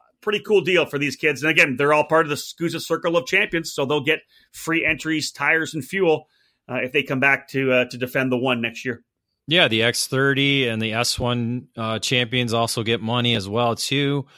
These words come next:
Speaker 2: Uh, the H P D, uh, Honda drivers will get some, uh, some, uh, the Honda Bucks, I believe,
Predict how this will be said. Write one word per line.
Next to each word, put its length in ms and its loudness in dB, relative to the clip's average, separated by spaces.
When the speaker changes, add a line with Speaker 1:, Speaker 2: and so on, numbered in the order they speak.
Speaker 2:
Uh, 260 -2
the 640 -6
H 240 -6
P 160 -2
D, 520 -2
uh, 220 -4
Honda 380 -2
drivers 500 0
will 120 -6
get 180 -6
some, 480 -6
uh, 480 -8
some, 520 -10
uh, 180 -10
the 300 -8
Honda 300 -2
Bucks, 420 -4
I 60 -4
believe, 640 -4